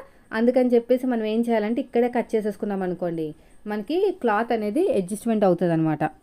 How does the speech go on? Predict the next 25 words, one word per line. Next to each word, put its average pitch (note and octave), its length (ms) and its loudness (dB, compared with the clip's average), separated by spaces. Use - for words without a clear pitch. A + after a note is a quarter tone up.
ఇలాగా D#3+ 300 0
ఎందుకంటే A#3+ 340 4
నాకు B3 140 4
హ్యాండ్ G#3 240 4
లూజ్ A#3 160 6
దగ్గర A3 260 6
కూడా A#3+ 140 4
ఎక్కువ A3 300 2
లేదు, F#3 240 4
క్లాత్ G3+ 340 2
నాకు G3+ 180 -2
ఎక్కువే G3+ 220 -4
కావాలి. F3 280 2
హ్యాండ్ F#3 240 2
లూజ్ G#3+ 140 0
కూడా A#3+ 180 2
వీళ్ళకి A3 280 2
దగ్గర F#3+ 280 0
దగ్గర G#3+ 200 2
ఏడు F#3 140 2
ఇంచులు F#3+ 240 0
వచ్చింది F3+ 260 -2
కదా, G3+ 140 -2
సరిపోతుంది F3+ 420 0
అనమాట. D3+ 240 -4